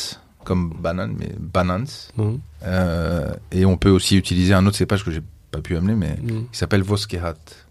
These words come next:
Speaker 1: qui veut dire baie dorée,
Speaker 2: D'accord,
Speaker 1: qui
Speaker 2: donc
Speaker 1: est
Speaker 2: c'est que
Speaker 1: l'un
Speaker 2: le
Speaker 1: des
Speaker 2: Voskehat,
Speaker 1: cépages,
Speaker 2: le
Speaker 1: euh,
Speaker 2: Voskehat a, a, a, a une forte, euh, notoriété en tant que vin, euh, en tant que
Speaker 1: en vin
Speaker 2: tel.
Speaker 1: tranquille, oui, oui,
Speaker 2: En
Speaker 1: bien
Speaker 2: vin
Speaker 1: sûr.
Speaker 2: tranquille, il est
Speaker 1: Ouais.
Speaker 2: très, euh, très réputé. C'est
Speaker 1: Bien
Speaker 2: même,
Speaker 1: sûr.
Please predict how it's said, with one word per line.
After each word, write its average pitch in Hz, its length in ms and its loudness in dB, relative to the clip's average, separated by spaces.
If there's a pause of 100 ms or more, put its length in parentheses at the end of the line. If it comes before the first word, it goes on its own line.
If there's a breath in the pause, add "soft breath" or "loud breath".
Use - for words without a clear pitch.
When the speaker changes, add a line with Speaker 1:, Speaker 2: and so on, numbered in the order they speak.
(320)
Speaker 1:
qui - 80 -10
veut 90 60 -2
dire 92 140 -2
baie 101 160 0
dorée, 101 420 0
Speaker 2:
D'accord, 135 220 2
Speaker 1:
qui 110 80 2
Speaker 2:
donc 98 80 2
Speaker 1:
est - 20 4
Speaker 2:
c'est 123 60 4
que 107 40 4
Speaker 1:
l'un 117 80 6
Speaker 2:
le 123 60 6
Speaker 1:
des 127 60 4
Speaker 2:
Voskehat, 110 160 6
Speaker 1:
cépages, 110 360 2
Speaker 2:
le 107 220 -2
Speaker 1:
euh, - 20 2
Speaker 2:
Voskehat 117 440 2 (100)
a, 117 80 2
a, 113 400 -4
a, 113 40 0 (260)
a 117 40 -6
une 107 240 0
forte, - 520 -2
euh, 101 340 -4
notoriété 110 720 2
en 110 120 6
tant 127 160 4
que 117 120 2
vin, 110 340 4
euh, 101 580 -2
en 104 80 -4
tant 127 120 -4
que - 40 0
Speaker 1:
en - 20 0
vin 190 80 6
Speaker 2:
tel. 147 80 6
Speaker 1:
tranquille, 104 320 0
oui, 110 180 0
oui, 113 100 0
Speaker 2:
En 113 40 4
Speaker 1:
bien 107 100 4
Speaker 2:
vin - 20 2
Speaker 1:
sûr. 110 140 -2
Speaker 2:
tranquille, 147 260 4
il 95 120 0
est 113 60 2
Speaker 1:
Ouais. 117 80 2
Speaker 2:
très, 113 200 0
euh, 95 160 -2
très - 160 0
réputé. 107 380 2
C'est - 120 -4
Speaker 1:
Bien 95 120 4
Speaker 2:
même, 101 60 0
Speaker 1:
sûr. 107 140 -2